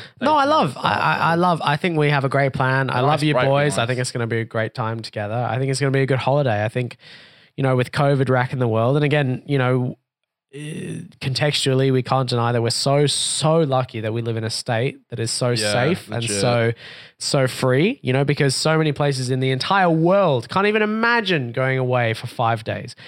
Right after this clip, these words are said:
Speaker 1: We get to go away. Look, it's a road trip, so we're, but we're driving five hours from where we live. We get to,
Speaker 2: Three and
Speaker 1: we're
Speaker 2: a
Speaker 1: gonna
Speaker 2: half.
Speaker 1: be able to go to fucking,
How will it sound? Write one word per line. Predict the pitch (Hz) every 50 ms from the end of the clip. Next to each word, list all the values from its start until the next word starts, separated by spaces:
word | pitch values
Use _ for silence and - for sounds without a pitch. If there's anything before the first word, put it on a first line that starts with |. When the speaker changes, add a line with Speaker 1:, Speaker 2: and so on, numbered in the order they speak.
| - - - _
Speaker 1:
We | 147 180 196
get | 240 233 -
to | 196
go | 160 165 180 185 180
away. | 156 143 135 131 139 151 156
Look, | - 165 127 107 - _ _ _ _ _ _ _ - - _ _ _ -
it's | 135 -
a | 175
road | 151 151 170 170 160
trip, | - - - 98 -
so | - - 131 131
we're, | 131 -
but | - 160 165
we're | 190 196
driving | 233 240 247 214 185 160
five | - - 208 202 208 196 170
hours | 170 175 180 180 160
from | - 156 156
where | 151 151
we | 147
live. | 135 139 147 151 151 143 - - _ _ _ _ _ _ _ -
We | 147
get | 143 160 156 -
to, | - 165
Speaker 2:
Three | 151 147 147 - - _ -
and | 147
Speaker 1:
we're | 156
Speaker 2:
a | 160
Speaker 1:
gonna | 180 175 175
Speaker 2:
half. | 156
Speaker 1:
be | 170
able | 170 170 165 160
to | 139 156
go | - 156 156 156
to | 156 147
fucking, | - - 151 143 - - 147 135 131 127 123 -